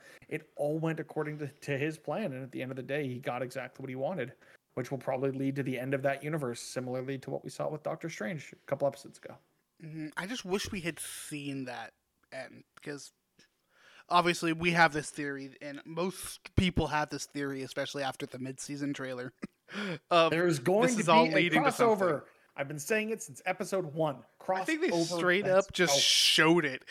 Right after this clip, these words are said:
Speaker 2: <laughs> in
Speaker 1: Oh,
Speaker 2: that
Speaker 1: hundred percent.
Speaker 2: trailer. <laughs> They're like, "Okay, we get it. You understand. You know where this is going. This is,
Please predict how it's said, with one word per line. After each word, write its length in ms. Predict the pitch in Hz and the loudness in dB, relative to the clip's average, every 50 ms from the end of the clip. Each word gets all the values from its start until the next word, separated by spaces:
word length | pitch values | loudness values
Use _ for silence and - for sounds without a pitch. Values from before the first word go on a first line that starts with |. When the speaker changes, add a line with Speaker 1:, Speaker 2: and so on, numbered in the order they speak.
| - - | -8 -8
Speaker 2:
<laughs> 180 | - - - | -8 -4 -2
in 500 | 208 - - - - - - - 302 247 | -2 -4 -4 -6 -20 -6 0 2 2 4
Speaker 1:
Oh, 120 | 170 165 - | 4 6 6
Speaker 2:
that 100 | 247 190 | 6 6
Speaker 1:
hundred 180 | 202 208 185 | 4 2 -2
percent. 60 | 190 | 0
Speaker 2:
trailer. 340 | 196 190 170 165 170 175 175 - - _ _ - 240 - _ _ - - - | 2 2 4 4 2 0 -2 -6 -10 _ _ -6 -6 -6 _ _ -18 -18 -18
<laughs> 600 | _ _ _ _ _ - - 311 294 262 214 - | _ _ _ _ _ -20 -20 -14 -14 -14 -8 -6
They're 100 | 214 208 | -2 -2
like, 200 | 202 202 - - | -2 -2 -2 -2
"Okay, 280 | 196 185 - - 135 | -4 -4 -4 -8 -8
we 180 | 139 135 151 160 | -6 -4 -4 -4
get 200 | 143 135 127 127 | -4 -6 -8 -8
it. 100 | 131 - | -10 -10
You 160 | 160 160 156 160 | -6 -2 -2 -2
understand. 560 | 160 143 143 147 - - - 123 123 131 156 | -2 -2 -6 -14 -16 -14 -14 -12 -12 -10 -10
You 120 | 175 180 | -10 -6
know 140 | 170 156 147 | -4 -4 -4
where 160 | 127 131 131 | -4 -6 -10
this 180 | 123 123 127 127 | -14 -14 -16 -18
is 60 | 135 | -16
going. 360 | 135 - 127 123 123 123 139 | -14 -12 -12 -12 -12 -8 -4
This 200 | 151 165 160 - | -2 -2 -2 -2
is, 140 | 170 151 - | -4 -8 -10